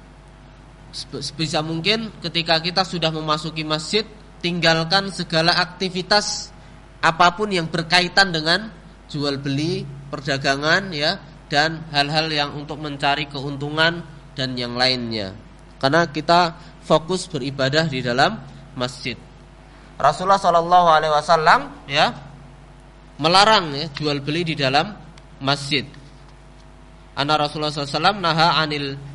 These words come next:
bai'i wasyira'i fil masjid. Rasulullah melarang jual beli di dalam masjid. Bahkan ada riwayat, ya, dari Umar bin Khattab radhiyallahu an,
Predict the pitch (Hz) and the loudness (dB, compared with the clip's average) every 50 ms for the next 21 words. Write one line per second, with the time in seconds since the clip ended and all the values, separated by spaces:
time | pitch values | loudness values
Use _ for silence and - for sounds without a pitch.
0 | - - - 151 175 202 180 185 165 147 143 - - 156 143 151 160 175 - 180 | -12 -4 2 2 2 2 0 -4 -4 -4 -4 -4 -6 -6 0 2 2 2 2 0
1 | 190 214 214 - - - - - - - - 147 143 151 156 147 135 - 143 131 | -4 -6 -8 -12 -16 -20 -20 -20 -14 -6 -4 -4 -2 0 0 -2 -2 -2 -4 -4
2 | 139 135 - 143 147 - 165 175 180 175 165 160 160 156 156 160 165 170 170 - | -4 -4 -4 -4 -2 -2 -2 0 0 0 0 2 4 4 4 4 4 0 -2 -6
3 | 151 147 143 143 131 147 160 175 156 147 131 135 131 139 156 185 202 - - - | -4 -4 -4 -4 -4 -4 -4 -2 -2 -2 -2 0 2 2 2 0 0 -4 -14 -16
4 | - - - 135 135 139 - - - 135 120 - - - - - - - - - | -20 -16 -10 -6 -4 -4 -4 -6 -6 -8 -8 -8 -10 -16 -16 -18 -18 -20 -20 -18
5 | - - 131 139 143 175 180 180 170 160 151 151 147 147 147 143 - - - - | -8 -2 0 0 2 2 2 2 2 0 2 2 2 2 2 0 -4 -12 -20 -20
6 | - - - - - - - - - 139 147 160 165 170 185 208 214 214 202 - | -20 -20 -20 -20 -20 -20 -20 -12 -8 -6 -4 -2 0 2 2 2 2 0 -2 -4
7 | - - - - - - 131 135 139 160 202 - - - - - - - - 139 | -14 -18 -20 -20 -16 -6 0 2 2 2 2 0 -6 -14 -18 -18 -14 -4 2 4
8 | 135 139 143 143 143 139 - - 160 170 170 165 151 151 147 139 - 151 143 139 | 4 6 6 4 2 2 -2 -2 0 2 4 4 4 2 -4 -2 0 0 0 2
9 | - 185 175 165 160 156 156 143 139 139 131 131 131 131 131 131 131 127 175 214 | 4 2 2 4 4 2 2 2 2 0 0 2 0 0 2 2 2 2 2 2
10 | 240 240 | 0 -4